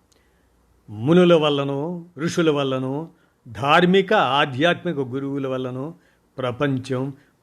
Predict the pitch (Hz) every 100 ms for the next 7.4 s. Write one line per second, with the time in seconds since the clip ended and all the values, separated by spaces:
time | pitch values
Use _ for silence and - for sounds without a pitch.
0 | - 143 143 151 135 135 175 - 131 127
1 | 131 123 123 127 120 127 127 - _ _
2 | _ _ _ _ _ 123 120 127 117 185
3 | 220 _ _ _ _ 110 117 131 185 196
4 | 175 170 151 - 135 127 120 151 180 156
5 | - _ _ 104 135 160 139 190 185 175
6 | 131 127 131 139 135 131 131 131 120 110
7 | 110 113 139